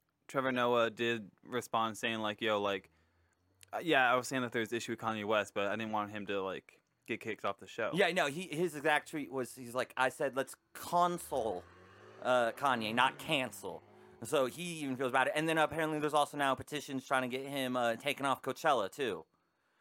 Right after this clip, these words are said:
Speaker 2: And it's like, y-, y'all dumb. This is kind of what Kanye wants. Like, you're just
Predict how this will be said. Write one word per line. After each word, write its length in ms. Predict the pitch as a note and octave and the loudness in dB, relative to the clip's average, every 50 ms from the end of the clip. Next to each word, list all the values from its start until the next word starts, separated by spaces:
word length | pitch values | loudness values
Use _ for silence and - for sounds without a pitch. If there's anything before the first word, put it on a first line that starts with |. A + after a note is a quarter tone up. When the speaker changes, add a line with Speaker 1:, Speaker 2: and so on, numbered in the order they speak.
| _ _ _ _ | _ _ _ _
Speaker 2:
And 140 | - - D#3 | -2 -2 -2
it's 100 | D3 - | 0 2
like, 280 | F#3 F3+ E3 D#3+ D#3 - E3 | 2 4 4 2 0 -2 -4
y-, 220 | E3+ D#3 E3 E3+ B2+ C3 - _ _ _ | -4 -4 -4 -6 -10 -18 -20 _ _ _
y'all 320 | C#3 C#3+ G3+ D4 F#4 - | 2 4 6 6 6 4
dumb. 420 | - - D3+ D#3 G3 G#3 D#3 B2 B2 | 2 4 6 6 8 8 6 4 0
This 160 | D3 F#3 A3 | -2 -2 0
is 220 | B3 A3+ G3 F#3 - | 0 0 0 0 -2
kind 300 | - - E3 G3 G#3 G#3 | 2 4 4 6 6 6
of 60 | F3+ | 6
what 120 | E3 D#3+ | 4 4
Kanye 360 | - E3+ F3+ E3+ D#3+ D#3 C#3 B2+ | 4 4 4 4 4 4 2 4
wants. 360 | B2 D3 E3 D3 A#2+ - - | 6 6 6 6 4 2 0
Like, 160 | B2+ A#2 A2+ | -2 -2 -2
you're 80 | C#3 C#3+ | 0 0
just 280 | E3+ E3+ - - - | 0 0 -2 -4 -12